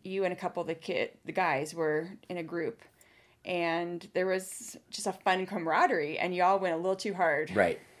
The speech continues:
Speaker 2: <laughs> We, we
Speaker 1: That
Speaker 2: finally got together as a group.
Speaker 1: <laughs> We were so excited.
Speaker 2: Yeah, it's like, okay, we, it's interval day, and,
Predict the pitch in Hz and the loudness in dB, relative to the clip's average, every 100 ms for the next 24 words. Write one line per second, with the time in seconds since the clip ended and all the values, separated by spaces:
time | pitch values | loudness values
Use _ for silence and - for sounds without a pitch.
0 | _ - 110 - 180 139 135 131 160 147 | _ -8 -8 2 6 8 10 8 10 10
1 | 139 139 127 135 131 117 104 101 107 98 | 12 10 10 10 10 10 4 0 4 4
2 | - 277 - - 240 220 - 202 151 123 | 6 6 6 8 8 8 6 4 6 6
3 | 139 123 135 143 185 202 139 139 117 120 | 8 10 10 8 8 8 8 6 2 -2
4 | 131 170 156 151 151 151 143 143 139 117 | 2 4 4 6 6 6 4 2 0 0
5 | 98 | -2